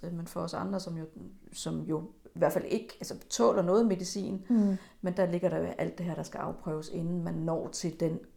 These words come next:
Speaker 1: ultimative
Speaker 2: Ja.
Speaker 1: løsning.
Speaker 2: Ja.
Speaker 1: Så, øh, så jeg gætter på, at du ligesom alle andre har prøvet det ene og det andet og det tredje, og så
Speaker 2: Mm.
Speaker 1: prøver man at gluten og alt
Speaker 2: Ja,
Speaker 1: muligt andet
Speaker 2: ja.
Speaker 1: for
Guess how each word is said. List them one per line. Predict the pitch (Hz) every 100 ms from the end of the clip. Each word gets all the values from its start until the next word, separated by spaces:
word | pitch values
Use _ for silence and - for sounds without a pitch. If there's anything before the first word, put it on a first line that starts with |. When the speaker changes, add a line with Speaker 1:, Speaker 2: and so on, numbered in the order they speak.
| -
Speaker 1:
ultimative | 233 220 - 160 156 - - 220
Speaker 2:
Ja. | 185 170 -
Speaker 1:
løsning. | 170 160 160 151 160 160 - - - - - - - 226
Speaker 2:
Ja. |
Speaker 1:
Så, | 208 180 175
øh, | 175 160 113 - - 117
så | - - - - 196
jeg | 185
gætter | 180 185
på, | 180 180
at | -
du | 175
ligesom | 180 180 175 -
alle | 170 175
andre | 165 180 175
har | 165
prøvet | - 160 170 185 180 185
det | - 175 175
ene | 190 180
og |
det | 165
andet | 165 175
og | -
det | 165
tredje, | - 160 175 185
og | 170 226
så | 208 190
Speaker 2:
Mm. |
Speaker 1:
prøver | 185 185 175
man | 170 170 -
at | 175 170
gluten | 190 180 180 180
og | - 170 - - - - -
alt | 220
Speaker 2:
Ja, | 190
Speaker 1:
muligt | 208 202 165
andet | 196
Speaker 2:
ja. |
Speaker 1:
for | - 196 180 180